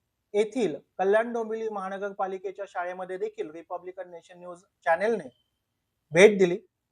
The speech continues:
या भेटीमध्ये काही संमिश्र असे वातावरण किंवा संमिश्र अशी वस्तुस्थिती, आ, निदर्शनास आली.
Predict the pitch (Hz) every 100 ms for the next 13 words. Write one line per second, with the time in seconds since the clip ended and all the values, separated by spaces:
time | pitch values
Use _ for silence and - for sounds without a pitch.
0 | - 202 269 254 240 240 220 208 139 -
1 | - 190 233 226 202 220 233 240 190 131
2 | _ _ _ _ _ _ _ _ _ 196
3 | 190 233 226 233 - _ _ _ _ _
4 | _ _ _ _ - 175 185 185 240 220
5 | 156 147 226 220 220 214 208 226 226 233
6 | 202 226 196 - 226 - 233 220 185 -
7 | _ _ _ _ _ _ _ _ _ _
8 | 196 208 214 190 226 240 240 220 196 170